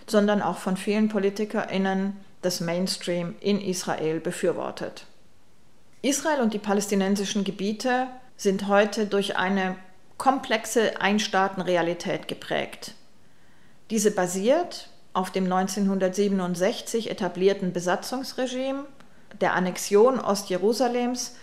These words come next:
sowie den Osloer Abkommen von neunzehnhundertdreiundneunzig bis neunzehnhundertfünfundneunzig, die ursprünglich, ich habe es schon gesagt, für eine fünfjährige Übergangsperiode,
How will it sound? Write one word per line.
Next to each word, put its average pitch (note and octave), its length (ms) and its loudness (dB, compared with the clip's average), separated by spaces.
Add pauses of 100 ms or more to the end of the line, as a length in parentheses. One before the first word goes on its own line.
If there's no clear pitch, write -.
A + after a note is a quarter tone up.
(180)
sowie G#3 400 2
den G#3+ 160 2
Osloer G3 500 2
Abkommen B3+ 640 0 (180)
von F3+ 200 -2
neunzehnhundertdreiundneunzig E3 1300 -4
bis - 180 -8
neunzehnhundertfünfundneunzig, B3+ 1500 -2 (540)
die G#3 120 -2
ursprünglich, A3+ 1000 2 (200)
ich - 120 -14
habe C#3+ 140 -8
es D#3+ 80 -6
schon E3+ 200 -4
gesagt, F3 440 0
für - 120 -6
eine F3 140 -2
fünfjährige G3+ 640 2
Übergangsperiode, G3 1300 0